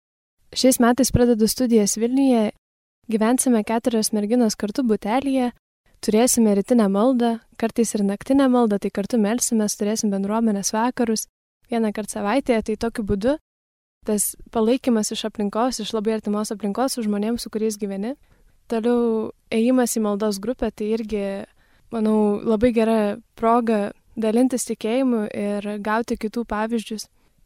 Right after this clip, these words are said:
Mane tai labai stiprina ir mano kaip ir pasiryžimas šiais metais toks naujas dalykas mano gyvenime, tai ko negalėdavau daryti čia Klaipėdoje, tai kuo dažniau eiti į mišias ir adoraciją. Vilniuje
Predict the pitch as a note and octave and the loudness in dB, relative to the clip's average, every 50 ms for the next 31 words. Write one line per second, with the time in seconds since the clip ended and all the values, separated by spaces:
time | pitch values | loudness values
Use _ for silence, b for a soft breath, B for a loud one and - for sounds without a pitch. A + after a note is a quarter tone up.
0 | _ _ _ - A3+ A3 A3 A3 A3+ A3+ G#3+ G#3 G3 G#3+ G3+ - - C4 - - | _ _ _ -2 0 0 0 0 0 0 -2 -2 -2 -4 -6 -6 -6 -8 -8 -6
1 | B3 A3+ G#3+ G#3+ G#3 G#3 - - - A3+ G#3+ G#3+ G#3 G#3+ G#3+ A3 G#3+ G#3+ - _ | -4 -2 -2 -2 -4 -6 -10 -12 -12 -10 -8 -8 -8 -8 -10 -10 -12 -12 -14 _
2 | _ - A#3+ A#3 B3 B3+ B3 A3+ - B3 A#3 - A#3+ A3+ - - A#3 - - A#3+ | _ -4 0 2 2 2 2 0 -2 -6 -6 -4 -6 -6 -4 -6 -6 -4 -2 -2
3 | A3 A3 G#3+ C#4 C#4+ C#4+ C4 - - A3 - - A3 A3+ B3 - C#4 C4+ A#3+ - | -2 -2 0 0 0 0 0 -2 -4 -6 -6 -4 -4 -6 -4 -4 -4 -4 -4 -4
4 | - - _ _ _ _ - - - - - - - - - _ _ _ _ _ | -6 -8 _ _ _ _ -10 -10 -8 -6 -4 -4 -4 -6 -8 _ _ _ _ _
5 | _ _ _ _ _ _ - - A#3 A#3+ B3+ C4 B3 A#3 G3 G#3+ G#3 G3 A3 A#3 | _ _ _ _ _ _ -4 0 2 4 4 4 4 2 0 -2 -2 -2 -2 -4
6 | - A#3+ A3 - A3 G#3+ G#3+ G3+ G3 G3+ G3 G3+ A3 C4 C#4 C4+ B3+ A#3 G#3+ - | -4 -4 -4 -2 -2 -2 -2 -2 -4 -4 -4 -2 0 2 2 2 2 0 -2 -4
7 | A3 - - A3 A3 A3 G#3 G3+ G#3 G#3 A3 A3 G#3+ G#3 G#3 G3 G#3 G#3 A3+ A3 | -8 -8 -6 -4 -4 -4 -4 -4 -6 -6 -6 -6 -4 -4 -4 -4 -4 -6 -6 -8
8 | - G#3 - A3+ G#3+ - A#3 B3+ C#4+ C#4+ C#4+ A#3+ A3 G#3+ G#3+ G#3+ - _ _ _ | -8 -10 -10 -10 -10 -6 -6 -6 -6 -4 -4 -4 -4 -4 -6 -8 -12 _ _ _
9 | _ _ _ _ _ - A#3+ A#3 A3+ A3+ A3+ A3 - C4 C4 B3 C4 B3 A3+ A#3 | _ _ _ _ _ -2 0 2 2 2 0 0 0 0 2 2 2 2 2 2
10 | A#3+ B3 C4 B3+ A#3 A#3+ A#3 - A3+ G#3+ G#3+ G#3 - B3+ B3+ A#3+ - A#3 G#3+ G#3 | 2 2 2 2 2 0 0 -2 -4 -4 -2 -4 -4 -4 -6 -6 -6 -6 -6 -6
11 | G3+ G3+ - - A3 G#3 G3 G#3+ G#3 G3+ G#3+ A3+ A#3 - - - G3+ G#3 - _ | -6 -8 -8 -8 -8 -8 -6 -8 -8 -6 -8 -8 -8 -8 -10 -10 -10 -12 -12 _
12 | _ _ _ _ - A#3 G#3+ B3 B3 B3+ B3+ B3 A3+ G#3+ G#3+ | _ _ _ _ -8 -2 0 2 4 4 4 4 4 2 0